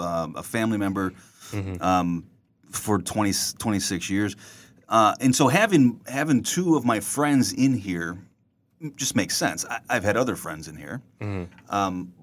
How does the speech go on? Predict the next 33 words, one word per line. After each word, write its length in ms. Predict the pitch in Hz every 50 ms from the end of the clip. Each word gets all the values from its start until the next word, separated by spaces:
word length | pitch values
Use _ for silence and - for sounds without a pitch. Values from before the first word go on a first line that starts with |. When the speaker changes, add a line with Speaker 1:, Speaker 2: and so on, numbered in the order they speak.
| _ _ _ _ -
Speaker 1:
but 300 | 214 190 170 156 147 - - -
in 180 | 160 156 143
our 180 | 135 127 131 131
s-, 80 | 127 - - - - - -
small, 760 | 101 - - - - 131 127 123 123 123 123 123 120 113 - - _ _ _ _ _ - - -
you 100 | 117 113
know, 60 | 104
large 300 | 107 107 110 107 98 -
community, 480 | - 147 175 214 208 120 92 87 90 92
they're 180 | 101 - 170 175
pretty 260 | 175 - 196 180 151 131
well-known, 640 | 117 120 120 113 107 104 101 98 95 95 98 98 98
pretty 220 | - 113 98 95
well-liked 520 | 90 95 90 85 85 85 82 82 - - - - - - _ _ 73 80
guys. 520 | 131 170 196 110 69 - - - - - - _ -
Speaker 2:
Mm-hmm. 260 | 113 104 101 98 87 87 - _ -
Speaker 1:
So, 440 | - - 147 131 127 120 - - - -
of 100 | 117 107
course, 260 | - - 98 92 - -
those 180 | 127 117 104 101
numbers 380 | 110 104 98 90 98 95 85 90
were 80 | 92 92
gonna 300 | 95 90 90 87 87 82 - - - - _
kinda 200 | - 101 87 80
skyrocket, 600 | - - - 101 90 82 80 76 - - - - -
right? 240 | 82 90 98 95 - - - -
Speaker 2:
Yeah, 140 | - 202 180
Speaker 1:
Because 140 | 127 107 -
Speaker 2:
of 40 | -
course. 520 | - 113 107 95 - - - - - - -
Speaker 1:
because 180 | 143 147 131 156
everybody 340 | 165 170 170 151 156 143 131
wants 380 | 123 120 117 110 110 - -